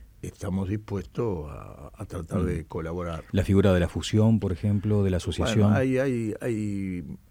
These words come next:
Speaker 1: hay algunas posibilidades que, que veremos si se
Speaker 2: Ujú.
Speaker 1: concretan.
Speaker 2: ¿Pero alguna más cercana que otra?
Speaker 1: Veremos.
Speaker 2: Ujú.
Speaker 1: Eh, creo que, lamentablemente, Daniel,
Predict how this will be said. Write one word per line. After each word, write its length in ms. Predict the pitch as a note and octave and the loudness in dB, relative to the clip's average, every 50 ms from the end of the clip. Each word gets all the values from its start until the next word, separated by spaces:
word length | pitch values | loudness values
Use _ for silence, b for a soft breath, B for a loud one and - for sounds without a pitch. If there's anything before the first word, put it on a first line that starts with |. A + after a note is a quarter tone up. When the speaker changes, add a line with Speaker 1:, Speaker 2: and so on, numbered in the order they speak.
| _ - | _ -4
Speaker 1:
hay 140 | - B2 B2 | -2 0 2
algunas 460 | A2+ A#2 A#2+ A#2+ C#3 C#3 B2+ A2+ G2+ | 2 2 2 2 2 2 2 0 -2
posibilidades 920 | - - F#2+ F2+ - - F2+ F2 F2+ F2+ F2+ F#2+ F#2+ F#2+ G2 G#2+ A#2+ - | -4 -6 -10 -8 -6 -6 -6 -4 -4 -4 -4 -2 -2 -2 0 -2 -2 -4
que, 600 | - - - F#2+ E2 D#2+ D#2+ D2+ C#2+ C#2 C2 A#1+ - | -6 -8 -8 -6 -6 -6 -8 -8 -10 -10 -12 -14 -14
que 100 | - - F2+ | -10 -8 -6
veremos 480 | F#2 G2 G2 G2 G2+ A2+ A2 G2+ - | -4 -2 -2 0 0 -2 -2 -4 -4
si 120 | - - G2 | -2 0 0
se 120 | D#2+ D#2+ | 0 0
Speaker 2:
Ujú. 60 | E2 D#2 E2+ | -2 -2 -2
Speaker 1:
concretan. 260 | - - - F#2+ E2+ | -2 -2 -2 -2 2
Speaker 2:
¿Pero 140 | A2+ F#2+ F#2 | 4 6 6
alguna 220 | F#2+ F#2+ G#2 G#2+ | 6 8 8 6
más 120 | G#2 G2 - | 6 4 2
cercana 300 | - F#2 F2+ G2+ G2+ F#2+ | 0 -2 0 0 0 0
que 120 | E2+ F#2+ | 2 2
otra? 340 | A2 A#2 - C#3 C#3+ D3 C#3 - - - - - - - - _ _ _ - | 0 0 0 0 -2 -2 -4 -6 -12 -20 -20 -20 -20 -20 -20 _ _ _ -14
Speaker 1:
Veremos. 540 | - D#2+ C#2 - - - - - - - - - _ _ - | -12 -10 -10 -12 -14 -18 -20 -20 -20 -20 -20 -20 _ _ -8
Speaker 2:
Ujú. 280 | - G2 C#2+ D#2+ D#2 C#2+ - - | -6 -6 -4 -4 -6 -8 -8 -8
Speaker 1:
Eh, 300 | F2+ F#2 - - - - - - | -10 -10 -10 -12 -16 -18 -18 -12
creo 320 | - G#2+ F#2 F#2 F2+ F2 E2 | -8 -6 -4 -2 0 0 0
que, 300 | F2 E2 D2+ D2 D2 D#2+ | 0 -2 -6 -6 -8 -8
lamentablemente, 920 | E2+ E2+ F2+ F2 F#2 F2+ E2+ - G#2 G2+ F#2+ F#2+ F#2 F#2+ F#2+ F#2 F2 F#2 F2+ | -8 -6 -6 -4 -4 -4 -2 0 0 2 2 0 0 -2 -2 -2 -4 -4 -6
Daniel, 420 | E2 E2+ F2+ F#2 F#2 F#2 F2+ - | -4 -4 -2 -2 -2 -2 -4 -6